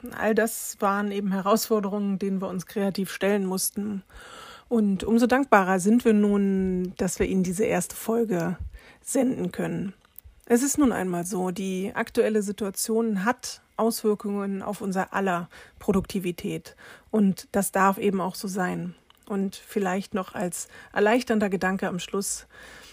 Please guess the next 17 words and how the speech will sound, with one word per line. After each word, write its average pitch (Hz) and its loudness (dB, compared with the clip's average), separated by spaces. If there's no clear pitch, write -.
Sie 220 2
können 269 6
davon 226 2
ausgehen, 185 0
dass 185 0
es 190 -2
den 202 2
meisten 190 0
Menschen 165 -4
derzeit 170 -6
so 185 -12
geht. - -12
Also 202 0
auch 214 0
Vorgesetzten, 190 2
Kunden, 165 -4
Klienten 165 -8